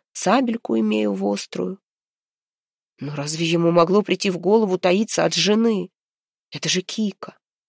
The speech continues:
его красавица, его любовь, мудрая покровительница со дня выхода из бочки,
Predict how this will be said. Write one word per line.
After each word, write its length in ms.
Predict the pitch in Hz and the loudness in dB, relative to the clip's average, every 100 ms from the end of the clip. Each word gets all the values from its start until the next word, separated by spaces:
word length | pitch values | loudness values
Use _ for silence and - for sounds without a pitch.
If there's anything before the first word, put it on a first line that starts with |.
| _ - | _ -10
его 240 | 160 180 | -2 2
красавица, 880 | 226 190 - - 214 190 175 - - _ _ _ _ - | 2 2 0 0 0 -4 -6 -10 -10 _ _ _ _ -10
его 300 | 160 156 180 | -6 0 0
любовь, 640 | 170 156 160 185 175 - _ _ _ _ _ _ _ | 0 -2 -4 -2 -4 -8 _ _ _ _ _ _ _
мудрая 380 | 165 165 175 175 | -4 -2 0 -2
покровительница 1000 | - - 170 160 196 196 165 165 - - | -4 -2 0 2 0 0 -2 -2 -6 -4
со 160 | - 185 | 0 2
дня 200 | 190 180 | 2 2
выхода 320 | 202 190 185 | 2 2 2
из 140 | 190 | 0
бочки, 480 | 175 202 175 - - | 0 0 0 -2 -6